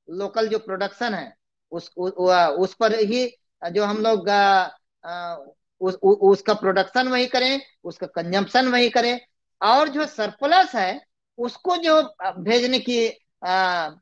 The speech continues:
ये बात करें, जिस पर जो है बाबा कहते हैं कि जो, जो, आ, ये, आ, reduce, आ, ये क्या बोलते हैं, जो, आ,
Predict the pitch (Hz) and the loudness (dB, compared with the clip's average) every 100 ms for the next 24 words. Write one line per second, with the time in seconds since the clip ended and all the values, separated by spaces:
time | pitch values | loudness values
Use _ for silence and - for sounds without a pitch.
0 | - 165 180 185 160 202 202 196 180 151 | -16 -4 0 0 4 2 2 0 -2 -4
1 | - _ _ - 202 202 240 226 220 220 | -10 _ _ 0 0 2 0 2 4 4
2 | 208 - _ _ - 180 208 196 190 180 | 2 -2 _ _ -6 -2 -2 -2 -6 -4
3 | 214 214 220 214 202 202 190 160 - _ | -6 -4 -2 -2 0 2 2 0 -6 _
4 | _ _ 170 165 180 175 165 151 147 165 | _ _ -12 -2 2 4 2 -4 -6 -2
5 | 165 165 165 175 175 170 143 - _ _ | -2 -2 -4 0 2 0 -2 -8 _ _
6 | _ 151 156 151 147 196 208 247 254 - | _ -4 -2 -2 0 0 2 0 0 -6
7 | _ - 170 165 165 170 180 196 190 214 | _ -6 -2 -2 -2 -6 -2 -4 -4 -6
8 | 240 - _ _ _ 175 185 180 - _ | -6 -8 _ _ _ -2 0 0 -4 _
9 | - 170 | -8 -4